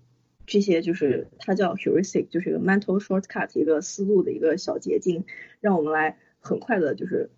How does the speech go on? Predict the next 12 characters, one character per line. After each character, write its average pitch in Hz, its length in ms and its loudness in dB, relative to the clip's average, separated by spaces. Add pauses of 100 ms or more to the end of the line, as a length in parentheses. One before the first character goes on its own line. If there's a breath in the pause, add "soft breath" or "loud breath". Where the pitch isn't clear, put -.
(160)
做 175 160 0
出 175 160 0
一 160 80 0
些 147 320 0 (480)
跟 185 380 2 (720)
utility 214 520 2
maximization 185 880 -2
相 180 340 -2
悖 254 180 -2
的 - 100 0
一 - 60 -2
些 - 300 -2